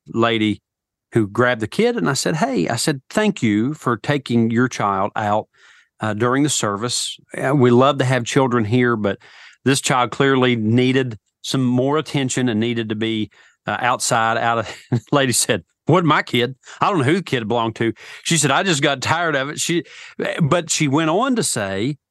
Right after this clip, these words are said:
"They needed to hear what you had to say, and so I was willing to take the child outside." A lot of folks who are coming to church now, especially younger folks,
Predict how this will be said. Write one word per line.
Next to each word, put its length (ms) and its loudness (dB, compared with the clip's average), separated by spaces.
"They 320 -2
needed 340 2
to 80 -2
hear 260 -2
what 220 -2
you 220 -2
had 320 -4
to 80 -4
say, 600 -4
and 180 2
so 440 2
I 160 4
was 220 2
willing 340 4
to 60 2
take 280 -4
the 80 -8
child 340 0
outside." 640 0
A 60 2
lot 280 2
of 100 -6
folks 440 0
who 140 0
are 80 0
coming 380 -2
to 80 -2
church 340 -4
now, 280 -2
especially 420 -4
younger 260 0
folks, 320 -4